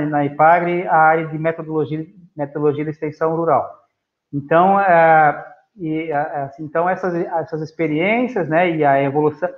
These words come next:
a, as bases teóricas e a experiência, é, vivida, elas levaram ao que nós temos hoje uma, uma, um, uma metodologia, assim, muito clara de que a, do que a gente precisa, do que, do que a gente quer.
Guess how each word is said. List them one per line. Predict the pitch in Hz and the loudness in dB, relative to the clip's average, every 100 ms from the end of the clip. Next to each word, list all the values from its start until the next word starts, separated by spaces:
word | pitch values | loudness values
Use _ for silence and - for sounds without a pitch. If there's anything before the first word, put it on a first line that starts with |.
| _ _ | _ _
a, | 147 135 165 | -10 -6 -4
as | 143 | -2
bases | 143 170 170 - | 4 4 4 2
teóricas | 160 190 196 156 | 4 4 2 -2
e | 165 | 4
a | 240 | 4
experiência, | 247 202 175 196 185 143 - _ _ _ - | 4 0 -2 -2 -4 -8 -8 _ _ _ -12
é, | 139 | -8
vivida, | 156 135 185 226 196 185 | -8 -6 -4 0 -2 0
elas | 170 185 170 | 0 0 0
levaram | 190 160 165 190 185 | 0 4 4 4 -2
ao | - 156 - | -4 -6 -6
que | |
nós | 175 175 | -8 -6
temos | 175 180 165 | -4 -4 -4
hoje | 156 180 180 | -2 -2 -2
uma, | 185 170 165 139 - - _ _ _ _ | -2 2 4 4 0 -12 _ _ _ _
uma, | 139 147 143 143 147 | -4 2 4 4 0
um, | 143 143 - 139 | -6 -10 -14 -12
uma | 135 | -10
metodologia, | 135 156 151 151 156 143 143 170 165 143 135 131 | -10 -10 -10 -6 -4 -4 0 2 2 2 -2 -10
assim, | - 147 135 _ - | -16 -16 -18 _ -10
muito | 160 160 170 | -8 -8 -16
clara | - 147 165 175 | 0 4 4 4
de | 156 147 _ | 0 -8 _
que | 160 | 0
a, | 175 | 0
do | 165 - | 0 -6
que | - 170 180 | -14 -4 -4
a | |
gente | 175 - | -4 -8
precisa, | - 175 - 165 170 170 - _ _ _ - | -10 -10 -6 -6 -4 -6 -8 _ _ _ -10
do | 139 | -8
que, | 143 151 | -8 -10
do | 156 156 143 | -12 -12 -8
que | 147 | -2
a | 151 | -2
gente | 170 | -2
quer. | - 123 - | -2 -2 -4